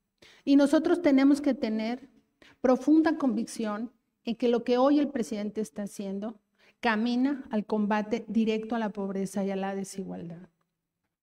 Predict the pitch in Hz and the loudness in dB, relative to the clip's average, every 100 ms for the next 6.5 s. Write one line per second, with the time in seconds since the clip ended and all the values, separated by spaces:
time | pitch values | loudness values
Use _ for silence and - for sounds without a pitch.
0 | _ _ - 226 233 247 294 302 330 349 | _ _ -4 -2 2 2 4 6 6 4
1 | 359 - - _ _ 233 233 247 247 240 | 0 -2 -14 _ _ -4 0 2 2 0
2 | - 262 - - _ _ - 247 277 262 | -4 -6 -8 -20 _ _ 0 2 4 4
3 | 254 - 294 294 302 294 254 - 233 233 | 4 2 2 4 4 2 0 0 0 0
4 | 233 247 240 226 247 226 - 233 226 175 | -2 -2 -4 -4 -4 -6 -4 -4 -4 -6
5 | - _ _ _ _ _ - 202 196 - | -12 _ _ _ _ _ -8 -6 -6 -6
6 | 190 180 175 - 185 | -6 -4 -6 -8 -12